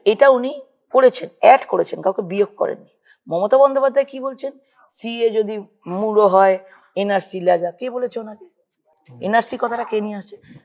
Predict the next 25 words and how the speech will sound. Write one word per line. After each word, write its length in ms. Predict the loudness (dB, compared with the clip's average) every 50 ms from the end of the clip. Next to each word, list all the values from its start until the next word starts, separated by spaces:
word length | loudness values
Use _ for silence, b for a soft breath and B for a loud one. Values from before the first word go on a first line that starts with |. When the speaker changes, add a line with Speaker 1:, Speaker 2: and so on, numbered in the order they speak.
| B -14
Speaker 1:
বিভ্রান্ত 540 | -10 -10 -8 -4 0 2 2 2 2 -2 -6
করা, 240 | -6 -6 -10 -12 -14 _ _ _ _ b b b b b b b
মানুষকে 380 | -4 -4 -2 -2 -4 -6 -8 -8
বিভ্রান্ত 500 | -8 -8 -8 -2 0 0 0 0 0 -6
করে 220 | -10 -10 -10 -12
দাও। 160 | -12 -14 -16 -18 _ b b b b b b _
প্রধানমন্ত্রী, 640 | -2 0 0 0 0 -4 -6 -8 -10 -10 -14 -16 -18 -20 _ _ _ _ _ -2
কেন্দ্রীয় 300 | 0 0 0 0 -2 -2
সরকার 280 | -2 -4 -4 -4 -6 -2
টাকা 240 | -2 -2 0 0 0
দেয়নি, 400 | 0 0 -2 -4 -6 -12 -20 _ _ _ _
আরে 140 | -8 -8 -8 -10 _ _
কি 160 | -12 -2 2
দেয়নি? 280 | 2 2 2 0 -6
সামনে 320 | -10 -6 -4 -4 -2 -2 0
বসো 260 | 0 -2 -2 -2 -8
না, 160 | -16 -18 -20 _ _ _ _ _ _ _ _ _ _
সামনে 320 | -2 0 0 0 2 2
বসবে 280 | 2 2 2 2 0 -2
না, 140 | -2 -4 -8 _ _ _ _ _ _ _ _ -6
নাটক 240 | -4 -4 -4 -4 -6 -4
করবো 220 | -2 -2 0 2 4
বাইরে 240 | 4 4 4 2
দিল্লি 300 | 0 -4 -8 -10 -12 -12
গিয়ে, 200 | -12 -12 -12 -14